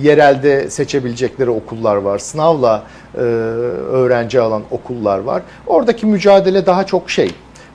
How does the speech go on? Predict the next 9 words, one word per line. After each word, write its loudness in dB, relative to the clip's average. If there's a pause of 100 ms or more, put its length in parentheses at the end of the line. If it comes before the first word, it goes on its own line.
e, 0
tabii 0
ki, -6 (320)
e, 2 (120)
hani -6 (720)
ulaşım 2 (360)
önemli 2
bir -4
konu, -2